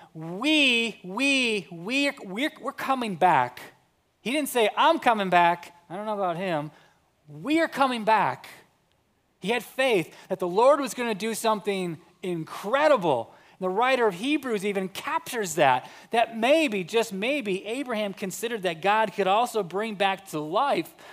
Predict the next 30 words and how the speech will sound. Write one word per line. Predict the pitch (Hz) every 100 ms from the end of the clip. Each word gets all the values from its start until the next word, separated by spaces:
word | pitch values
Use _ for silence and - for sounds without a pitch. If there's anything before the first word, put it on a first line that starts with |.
| -
someone | - 220 220 214 180
who | 180
had | 165 147
been | 139 135
dead. | 220 214 139 123 - - _ _ -
That's | 170 - -
the |
kind | 160 170 160
of | 135
God | 127 139 131 131
he | 147 123
served. | - 165 151 135 123 120 113 - - _ _ _ _ _ _ _ _ _ _ _ _ _ _
And | 190
so | 269 247
I | 240 349
ask | 254 170 170 -
at | 156
this | 285 -
moment, | 175 143 135 156 233 - - - _ _ _
how | - 285
did | 311 220
that | 233 208
impact | 233 196 247 247 -
Isaac? | 240 311 233 190 147 - - _ _ _ _ _
Watching | 190 247 262 269 254
his | 214 226
father, | - 254 262 269 214 143 - 208
this | 226 175
bold | 147 - 294 302 233
faith, | - 285 277 196 143 -